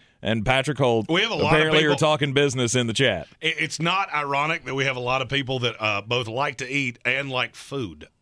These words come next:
Speaker 2: Uh,
Speaker 1: Nope.
Speaker 2: in the comments of this show.
Speaker 1: Nope, not at all. But, uh, yeah, so, uh, maybe so. Maybe we'll see H and H food trucks coming to Charlotte and Asheville,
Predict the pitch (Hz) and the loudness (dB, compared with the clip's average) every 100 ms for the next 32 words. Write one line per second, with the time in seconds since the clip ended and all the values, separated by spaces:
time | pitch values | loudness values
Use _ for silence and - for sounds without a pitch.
0 | - 98 98 107 104 92 107 98 85 92 | -4 0 0 -2 -6 -4 -4 -6 -10 -12
1 | 85 80 - 78 104 139 131 _ 120 151 | -14 -14 -12 -4 -2 0 -4 _ -4 0
2 | 160 - 139 135 123 123 98 - 117 120 | 0 -2 -2 -2 0 0 0 -4 0 2
3 | 107 120 113 127 117 - 117 107 80 120 | 2 2 4 4 2 2 2 2 0 0
4 | 120 131 131 135 - - 95 104 107 107 | 2 2 2 0 0 0 0 -2 0 -2
5 | - 123 90 123 123 123 123 - 139 135 | 2 2 2 0 0 0 -2 0 -2 2
6 | 123 123 - - - 131 131 131 - 127 | 0 0 -2 -6 -2 -2 -2 -2 -2 0
7 | 139 143 - 113 151 143 - 151 190 - | 2 0 -4 -4 -2 -2 -4 -2 -2 -2
8 | 82 | -4